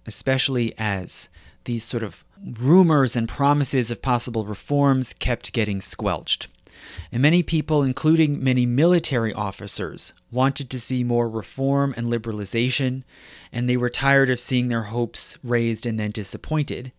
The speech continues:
And some circles began planning a possible coup to force reforms on the government.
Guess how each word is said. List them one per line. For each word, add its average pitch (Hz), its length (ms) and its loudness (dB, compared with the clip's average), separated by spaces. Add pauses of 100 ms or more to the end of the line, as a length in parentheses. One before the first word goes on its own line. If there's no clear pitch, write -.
(640)
And 123 160 -4
some 170 260 2
circles 147 720 2 (120)
began 123 460 0
planning 127 540 0
a 117 80 -8
possible 117 480 -2
coup 107 480 -2 (480)
to 120 240 0
force 147 560 2
reforms 110 560 -2
on 104 180 -6
the 101 60 -4
government. 92 560 -8